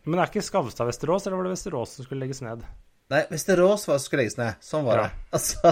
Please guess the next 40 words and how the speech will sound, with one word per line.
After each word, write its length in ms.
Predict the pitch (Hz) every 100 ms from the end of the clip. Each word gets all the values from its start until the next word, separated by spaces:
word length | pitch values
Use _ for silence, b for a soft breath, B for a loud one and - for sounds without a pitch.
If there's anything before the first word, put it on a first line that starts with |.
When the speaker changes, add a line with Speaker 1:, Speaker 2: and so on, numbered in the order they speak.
| -
Speaker 2:
svenske 400 | 180 160 - 135
flyplasser, 400 | 117 113 110 123
Espen, 280 | 117 170 151
der, 320 | 117 123 127 B B B -
vi 80 |
må 80 | 131
ha 80 | 131
et 60 | -
kurs, 220 | 117 113 -
tror 120 | 101
jeg, 80 | 85
altså. 200 | - 82 -
Vi 120 | 117
må 80 | 117
snakke, 260 | 120 - -
ta 160 | 107
en 120 | 110
liten 160 | 107 107
prat 180 | 113 101
med 80 | 101
Swedavia 520 | - 110 101 85 87
eller 180 | 92 98 98
noe, 120 | 123
for 120 | 120
at, 220 | 110 - 113
eh, 640 | 107 107 104 98 B B B B B B B
da 80 | -
er 80 | 120
vi 60 | 107
ikke 80 | -
så 60 | 127
gode 180 | 110 101
lenger. 240 | 123 139
Jeg, 240 | 139 135 139
eh, 380 | 135 139 139 135
min 220 | 139 139
første 240 | 151 - 123
jobb 160 | 123
i 60 | 127
sas 160 | 120